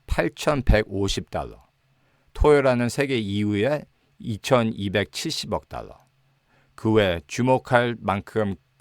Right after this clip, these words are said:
다른 차 기업들은 머세디스 칠백팔십억 달러, 비엠더블유 육백구십억 달러, 포드 사백팔십억 달러, 지엠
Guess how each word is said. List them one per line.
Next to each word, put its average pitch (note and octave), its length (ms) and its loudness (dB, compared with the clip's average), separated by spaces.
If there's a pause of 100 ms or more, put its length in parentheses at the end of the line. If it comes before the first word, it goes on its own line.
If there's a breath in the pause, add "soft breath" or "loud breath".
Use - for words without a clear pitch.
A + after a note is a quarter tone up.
다른 A2 320 0
차 A2 160 -2
기업들은 D#2+ 680 -8 (540 soft breath)
머세디스 A2+ 920 2 (380)
칠백팔십억 - 1000 -2
달러, A#2 280 -12 (720)
비엠더블유 A2 800 0 (580)
육백구십억 G#2 840 -2
달러, B1 360 -12 (680)
포드 D3 380 2 (400)
사백팔십억 A#2 1120 0
달러, B1 360 -10 (460)
지엠 A#2+ 540 0